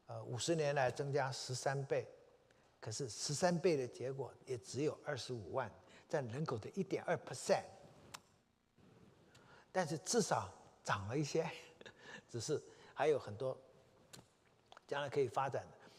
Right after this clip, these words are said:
缅甸是另外一个佛教国家，那基督徒不多，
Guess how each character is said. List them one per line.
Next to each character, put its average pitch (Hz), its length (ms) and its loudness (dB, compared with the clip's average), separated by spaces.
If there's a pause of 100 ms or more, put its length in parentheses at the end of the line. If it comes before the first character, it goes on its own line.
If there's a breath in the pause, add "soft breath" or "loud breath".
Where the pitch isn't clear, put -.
(160 loud breath)
缅 147 280 4
甸 214 260 12
是 190 120 4
另 175 140 2
外 156 140 8
一 151 60 8
个 127 400 4
佛 131 120 -2
教 139 160 4
国 120 160 -4
家， 123 240 -4 (440 soft breath)
那 185 100 2
基 190 140 6
督 226 100 10
徒 156 160 4
不 151 100 -2
多， 151 240 4